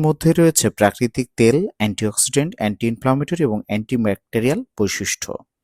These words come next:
তো সুপ্রিয় দর্শক মণ্ডলী, আপনি যদি আপনার সঠিক বয়স, ওজন এবং শারীরিক সমস্যা আমাদেরকে কমেন্ট করে জানাতে পারেন, তাহলে আমরা সঠিকভাবে বলতে পারবো যে আপনি এলাচ খেতে পারবেন কিনা বা খেলেও আপনার কতটুকু পরিমাণে খাওয়া উচিত।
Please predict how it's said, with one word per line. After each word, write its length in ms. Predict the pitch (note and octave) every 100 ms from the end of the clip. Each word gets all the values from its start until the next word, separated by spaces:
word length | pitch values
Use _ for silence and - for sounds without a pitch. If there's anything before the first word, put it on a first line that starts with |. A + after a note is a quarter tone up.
| - - - -
তো 80 | - F3
সুপ্রিয় 280 | - - A2+ G2
দর্শক 240 | - - B2
মণ্ডলী, 300 | B2 C#3+ B3 - _ _ _ -
আপনি 240 | A#2+ - D#3
যদি 160 | D#3 C3 G#2+
আপনার 220 | - G2+ -
সঠিক 280 | A2 - A#2 -
বয়স, 260 | B2 D#3 F#3+ - A2
ওজন 220 | G#2+ D3+ E3+
এবং 140 | D3+ C#3+ -
শারীরিক 340 | G#2+ G#2 G2+ -
সমস্যা 280 | A2+ G#2+ -
আমাদেরকে 320 | A#2+ A#2 - C3 -
কমেন্ট 240 | G2+ A#2
করে 160 | - C#3+ C3
জানাতে 260 | C3+ C3+ D3
পারেন, 200 | C3 G2+ F#2+ - - _
তাহলে 180 | A#2 A2+
আমরা 160 | A2 B2 B2 - -
সঠিকভাবে 540 | E3 - F#3 F3+ E3 C#3
বলতে 200 | A#2+ G#2+ G2+
পারবো 240 | F#2+ F2 A2+ E3
যে 80 | B2 -
আপনি 200 | F#2+ G#2 G2+ - - _
এলাচ 240 | A2+ A2+ - -
খেতে 200 | B2+ B2+ C3+
পারবেন 280 | C#3 D3+ D#3
কিনা 180 | D#3+ E3+
বা 140 | C#3+ G#2+ -
খেলেও 260 | B2 C#3+ F#3+ A2+
আপনার 260 | - B2 E3+ _ _
কতটুকু 420 | - C#3 D3+ D3 C#3 B2
পরিমাণে 320 | A2+ A2 E3+ -
খাওয়া 200 | - F#2 E2+
উচিত। 240 | - -